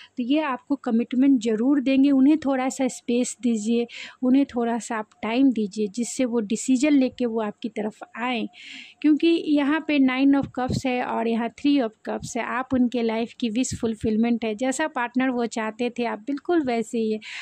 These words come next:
आप ही के साथ वो जीना चाहते हैं, आप ही के साथ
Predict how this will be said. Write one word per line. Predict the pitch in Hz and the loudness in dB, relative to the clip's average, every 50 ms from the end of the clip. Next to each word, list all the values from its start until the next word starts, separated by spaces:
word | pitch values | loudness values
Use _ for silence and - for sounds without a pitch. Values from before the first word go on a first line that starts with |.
| - - - | -12 -8 -6
आप | 277 302 311 - | -6 -4 -2 0
ही | 359 359 | 0 0
के | 370 339 320 | 0 -2 -4
साथ | - - 285 285 - | -2 -2 -6 -6 -4
वो | 247 254 254 | -4 -4 -4
जीना | 208 220 233 233 233 233 233 | -2 0 0 0 0 -2 -2
चाहते | - 247 226 220 220 - | -4 -4 -6 -4 -4 -4
हैं, | 233 233 | -4 -2
आप | 226 226 226 - | -2 -4 -4 -2
ही | - 269 | -2 -2
के | 254 - 254 226 | 0 0 -2 -4
साथ | - 247 233 | -4 -6 -6